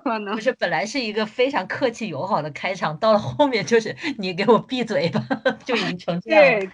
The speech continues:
Speaker 1: 对，不要再说了。<laughs>
Speaker 2: 好，那，那就我们要不今天就打住在这儿，我们也听一听大家的反馈，
Speaker 1: 好。
Speaker 2: 好不好？看大家觉得我们这个有没有必要做下去，
Speaker 1: 好。
Speaker 2: 然后大家想听我们聊什么样的话题都可以。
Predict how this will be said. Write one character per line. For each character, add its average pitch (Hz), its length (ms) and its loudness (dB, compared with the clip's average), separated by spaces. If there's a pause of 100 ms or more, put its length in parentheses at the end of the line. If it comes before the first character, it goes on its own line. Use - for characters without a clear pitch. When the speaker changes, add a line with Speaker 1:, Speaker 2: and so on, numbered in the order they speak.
Speaker 1:
对， 214 280 -4
不 - 120 -6
要 285 180 4
再 247 180 -2
说 214 280 -4
了。 214 100 0 (380)
<laughs> - 360 -16
Speaker 2:
好， 156 200 4
那， 220 200 6
那 233 200 0
就 233 100 0
我 170 200 -4
们 151 100 -8
要 208 160 2
不 180 100 -6
今 202 180 -12
天 214 120 -6
就 214 140 -4
打 139 240 -6
住 190 160 -10
在 175 180 -4
这 160 100 -4
儿， 156 80 -2
我 156 120 -4
们 170 160 -6
也 190 140 -2
听 190 200 -8
一 190 40 -8
听 196 180 -8
大 190 180 4
家 196 180 2
的 170 300 0
反 139 220 -4
馈， 196 160 -4
Speaker 1:
好。 165 60 -2
Speaker 2:
好 151 60 0
不 151 60 0
好？ 143 140 4 (280)
看 208 180 -4
大 190 80 6
家 190 220 6
觉 165 140 0
得 170 180 2
我 151 200 -2
们 165 100 -20
这 196 220 0
个 156 260 2
有 143 180 0
没 175 180 -2
有 156 280 6
必 135 240 -6
要 156 480 4
做 185 280 2
下 160 200 4
去， 139 160 -4
Speaker 1:
好。 - 40 -2
Speaker 2:
然 147 80 0
后 165 80 -2
大 185 140 0
家 180 160 4
想 165 220 -2
听 196 180 -8
我 175 80 -2
们 143 120 -2
聊 143 180 0
什 156 100 -4
么 135 80 -4
样 185 100 0
的 190 60 0
话 196 120 4
题 190 120 -4
都 208 100 0
可 185 160 -2
以。 143 160 -4